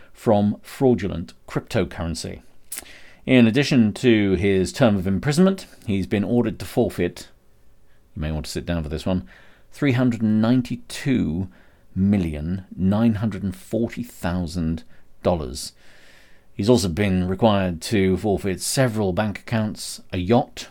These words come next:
They always buy yachts. Two Porsches and four properties.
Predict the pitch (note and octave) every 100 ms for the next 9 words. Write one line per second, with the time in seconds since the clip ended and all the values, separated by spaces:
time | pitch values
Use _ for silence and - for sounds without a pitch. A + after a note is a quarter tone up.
0 | _ - - F#3 A3+ - C3 C3+ D3 A#2+
1 | - - - - - - - - - -
2 | - E3 C3 D3 A#2+ C3+ B2 - - -
3 | - - - A#2+ - - G2+ G#2 G2 -
4 | - - - F#2 F#2+ - D#2 D2